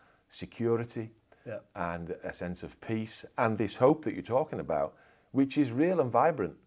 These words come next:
Speaker 1: It really is. And, um, and, and the other thing that strikes me when it, you go to some of these places, I've been to Sri Lanka, I've been to parts of Eastern Europe, um, before they've had the investment of cash,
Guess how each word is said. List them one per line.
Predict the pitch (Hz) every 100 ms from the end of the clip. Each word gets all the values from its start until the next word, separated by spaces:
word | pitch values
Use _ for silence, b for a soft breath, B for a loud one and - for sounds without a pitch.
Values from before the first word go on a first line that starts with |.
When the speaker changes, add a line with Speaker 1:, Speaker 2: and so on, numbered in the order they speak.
| -
Speaker 1:
It | 117 117
really | 131 175 156 147
is. | 147 - - -
And, | 107 104
um, | 107 107 104 B B B B -
and, | 127 117 -
and | 131 123 117 - b b b
the | 120
other | 151
thing | 170
that | 127
strikes | - 120 120 -
me | 98
when | 95 98
it, | 98
you | 101 90
go | 101 98
to | 98
some | 87 101
of |
these | 87
places, | 82 90 80 82
I've | 80
been | 87 85
to | 87
Sri | - 90
Lanka, | 92 98 90 92 90
I've | 82 76
been | 87 85 78
to | 85 78 b b b
parts | 95 90
of | 95
Eastern | 95 98 90
Europe, | 92 95 92 - - 90
um, | 82 80 78 b b
before | 87 - 95 92
they've | 90 85
had | 90 90 -
the | 85 80
investment | 92 90 90 92 85
of | -
cash, | 95 85 -